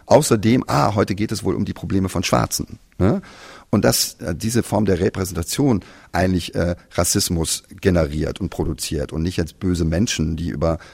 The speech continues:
Schwarze herziehen oder Schwule oder Lesben oder so. Also dass, äh, eigentlich der Rassismus oder der Sexismus vorinstalliert ist. Weißt du, da kann man noch so tolerant sein und sagen, das ist zwar ein Schwarzer, aber der, ich weiß, der erzählt auch meine Geschichte.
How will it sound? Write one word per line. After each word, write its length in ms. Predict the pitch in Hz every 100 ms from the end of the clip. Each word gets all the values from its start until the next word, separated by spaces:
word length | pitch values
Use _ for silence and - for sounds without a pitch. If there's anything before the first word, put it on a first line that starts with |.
| -
Schwarze 480 | - - 73 - 95
herziehen 480 | 90 76 - 82 76
oder 200 | 73 80
Schwule 260 | - 92
oder 100 | 87
Lesben 320 | 90 90 - 53
oder 180 | 53
so. 200 | 67 52
Also 160 | 53 76
dass, 280 | 90 - -
äh, 120 | 92 - - -
eigentlich 240 | - 107 -
der 100 | 87
Rassismus 560 | 87 - - 117 117
oder 120 | -
der 80 | 95
Sexismus 960 | - 104 - 107 - - - 98 98 90 - - -
vorinstalliert 640 | 107 98 - 64 62 57
ist. 220 | - - - - - -
Weißt 180 | 101 120
du, 40 |
da 60 | 104
kann 120 | 123
man 80 | 120
noch 80 | 135
so 100 | 120
tolerant 460 | - 120 107 170
sein 140 | 139 107
und 60 |
sagen, 180 | 107 110 - - -
das 120 | 110
ist 140 | 135
zwar 140 | - 110
ein 80 | 107
Schwarzer, 440 | 95 90 143 95
aber 120 | 82
der, 220 | 104 101 98 -
ich 140 | -
weiß, 240 | 87 117
der 100 | -
erzählt 300 | 85 - 110
auch 80 | 90
meine 240 | 101 104 78
Geschichte. 600 | 69 - - - -